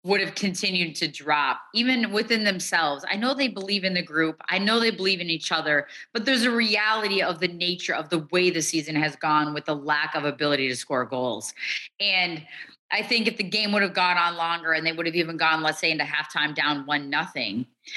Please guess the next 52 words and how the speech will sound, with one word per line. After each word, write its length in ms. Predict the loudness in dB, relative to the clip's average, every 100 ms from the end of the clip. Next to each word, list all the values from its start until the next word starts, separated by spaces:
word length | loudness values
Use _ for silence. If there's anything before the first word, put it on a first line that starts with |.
| -10 -10
there 220 | -4 0 2
would 180 | 2
have 100 | 2
been 380 | 2 0 0 -2 0
a, 180 | 0 2
a 100 | 2
little 340 | 4 4 2 2
bit 140 | 0
of 100 | 2
a 220 | 0 0
back 300 | 0 0 0
in 80 | -2
your 120 | -4
mind 420 | 0 2 2 0 0
thought, 320 | 2 4 2 2
a, 60 |
a, 340 | -2 2 2 2 2
a 460 | 2 4 4 0 -4 -18 -20 _
feeling 320 | 0 2 2
like, 180 | 2 0 2
"Are 140 | 0
we 100 | 2
gonna 200 | 0 0
be 120 | 0 0
able 160 | 0
to 80 | -6
find 380 | -4 0 0 -2
one? 240 | -6 -6 0
Are 140 | 0
we 140 | 2 2
gonna 220 | 2 0
be 220 | 2 2
able 180 | 2 0
to 140 | -4
get 280 | -2 -2 -2
something 360 | -2 -2 0 0
here?" 320 | 2 0 -2
So, 380 | 0 2 2 0 -10 -14 -14 -16 _ _
and, 160 | -2 0
and 140 | 2 2
yeah, 300 | 2 2 2
I, 220 | 0 0 -2
you 140 | -2
know, 120 | 2
I'm 280 | 2 2 2
with 140 | -2 -2
you 200 | 0 2
in 100 | 0
the 80 | -2
sense 360 | 0 2 2
that, 160 | 0 2
like, 280 | 2 0